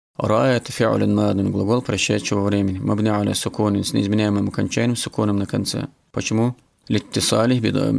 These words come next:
بضمير الرفع المتحرك، تا ككون سيدنونس أغلصونم مستمين بدجا رفع من التنو بدجا. التاء، التاء у нас ضمير متصل سلتني مستمين مبني على فتح.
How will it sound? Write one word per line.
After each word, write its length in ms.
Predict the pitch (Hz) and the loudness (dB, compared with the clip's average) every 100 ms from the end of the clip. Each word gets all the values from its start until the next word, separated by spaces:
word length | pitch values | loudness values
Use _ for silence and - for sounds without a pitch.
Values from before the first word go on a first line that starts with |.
| 104 | 0
بضمير 640 | 104 107 104 107 113 107 101 | 0 0 0 2 2 2 0
الرفع 380 | 101 123 - | 0 0 0
المتحرك، 540 | 107 104 - - 104 - | 0 0 -2 -2 -2 -2
تا 160 | 117 | -2
ككون 340 | 107 104 107 104 | 0 -2 -2 -2
سيدنونس 680 | - 104 98 101 113 127 - | 0 0 2 2 2 0 -2
أغلصونم 800 | 104 101 101 - 110 113 120 113 | -2 0 0 0 2 4 2 2
مستمين 520 | 107 - 104 107 113 | 0 0 2 2 2
بدجا 440 | 107 104 98 104 101 | 0 0 2 2 2
رفع 260 | 101 - | 0 0
من 140 | 110 107 | 0 0
التنو 240 | 101 107 | 0 -2
بدجا. 380 | - 98 95 - - _ _ - | -2 -4 -4 -8 -12 _ _ -6
التاء، 600 | 110 - 117 123 131 - _ - | -6 0 2 2 0 -2 _ -4
التاء 340 | 113 - 117 | -2 2 2
у 20 | 110 | 2
нас 260 | 107 110 - | 0 -2 -2
ضمير 360 | 104 104 120 110 | 0 2 4 2
متصل 580 | 104 - 113 - 104 98 | 0 0 0 2 0 0
سلتني 460 | 120 123 - 104 | 0 0 0 0
مستمين 580 | 101 - 104 101 98 98 110 | 0 0 2 2 0 -2 -2
مبني 240 | 104 107 | 0 2
على 320 | 104 104 104 | 2 2 0
فتح. 400 | 104 113 - 110 | 0 -4 -2 -4